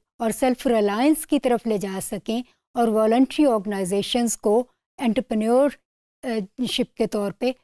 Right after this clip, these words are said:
चला सकें। पाकिस्तान में मैनेजरियल सोशल एंटरप्रेन्योर जो कि वॉलंटरी सेक्टर में हों,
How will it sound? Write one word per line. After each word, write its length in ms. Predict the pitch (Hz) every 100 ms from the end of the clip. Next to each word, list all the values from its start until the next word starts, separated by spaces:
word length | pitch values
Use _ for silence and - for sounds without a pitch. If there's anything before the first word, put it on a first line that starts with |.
| _ -
चला 320 | 233 208 208
सकें। 420 | - 233 - - - - - - - - - _ _ -
पाकिस्तान 500 | 233 247 320 392 381
में 120 | 381
मैनेजरियल 840 | 330 247 247 240 254 277 294 349 330
सोशल 540 | - 269 240 269 240
एंटरप्रेन्योर 720 | 214 214 - 226 220 226 254
जो 160 | 254 247
कि 120 | 254
वॉलंटरी 580 | 214 196 214 247 - 320
सेक्टर 420 | - 233 - 220
में 180 | 190 202
हों, 240 | 196 247